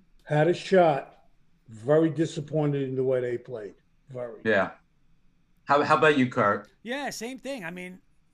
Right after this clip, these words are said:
Speaker 3: listen, I, I, I don't know. I just, I always thought that game was gonna be a blowout, the Alabama-Cincinnati game. And you know what? Michigan, they don't look good. I mean, Michigan, you know what? The, Michigan shocked me. And, you know, I, I think just,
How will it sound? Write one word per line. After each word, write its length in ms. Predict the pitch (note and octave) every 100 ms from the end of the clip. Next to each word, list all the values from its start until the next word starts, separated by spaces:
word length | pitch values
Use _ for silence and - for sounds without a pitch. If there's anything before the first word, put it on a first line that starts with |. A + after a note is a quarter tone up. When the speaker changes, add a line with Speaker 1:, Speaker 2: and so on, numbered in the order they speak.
| _
Speaker 3:
listen, 340 | C4+ - B2+ - _
I, 280 | B3+ - -
I, 760 | _ _ _ _ _ _ F#3+
I 40 | E3+
don't 100 | C3
know. 120 | C3
I 100 | E3+
just, 220 | A3 B3 C#4
I 180 | B3 C#4+
always 260 | C#4 B3+
thought 240 | - A#3 A3+
that 180 | G#3
game 200 | G#3 G3+
was 100 | F#3 D#3+
gonna 180 | F3
be 120 | D#3 E3
a 60 |
blowout, 460 | C3 D3+ D#3+ D3+ C#3+
the 100 | D3
Alabama-Cincinnati 1040 | D3 C#3 D3+ D3 C#3+ - D3 D#3+ D3+ D3+
game. 300 | C#3+ D#3 D3+ D3 _ _
And 160 | - A#3
you 80 |
know 100 | B3 C4
what? 180 | D#4
Michigan, 480 | A#3+ C4 C#4 D4+ D4
they 100 | A#3
don't 160 | D#4+ F#4
look 160 | E3
good. 220 | - D3+ C3
I 100 | F3
mean, 240 | G3+ G3+
Michigan, 680 | A#3 A#3 C4 C4 C4 C4 - _ _
you 100 | F#3 G3
know 80 | B3+
what? 200 | D4 -
The, 120 | C4 C#4
Michigan 480 | A3+ B3 C4+ C4 C4+
shocked 420 | - B3+ F4+ -
me. 200 | F#3 D3+
And, 200 | D#3+ G3+ G3
you 100 | G3
know, 160 | A#3+
I, 160 | B3 A#3+ A#3
I 80 |
think 320 | G#3+ A#3 G3 C#3
just, 320 | G#3 -